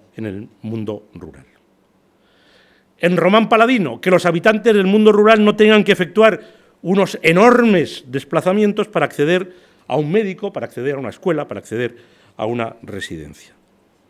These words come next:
Esto es algo que en Castilla y León hemos entendido desde siempre como una clara prioridad y que desde las insuficiencias de toda obra pública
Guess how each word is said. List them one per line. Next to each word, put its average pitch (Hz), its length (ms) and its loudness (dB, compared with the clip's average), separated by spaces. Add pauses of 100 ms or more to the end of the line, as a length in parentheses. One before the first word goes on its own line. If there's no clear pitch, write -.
(960)
Esto 131 360 -10
es - 320 -10 (1040)
algo 135 300 -2
que 101 80 -12
en 104 80 -6
Castilla 139 340 -10
y 123 60 -6
León 131 160 -6
hemos 123 160 -12
entendido 120 480 -8
desde 104 160 -10
siempre 110 460 -10 (880)
como 104 200 -6
una 139 160 -4
clara 98 280 -8
prioridad 95 480 -12 (920)
y 135 120 -14
que 139 160 -4
desde 127 240 -4
las 120 180 -8
insuficiencias 127 840 -4
de 117 80 -6
toda 151 400 -4
obra 131 420 -4
pública 120 540 -10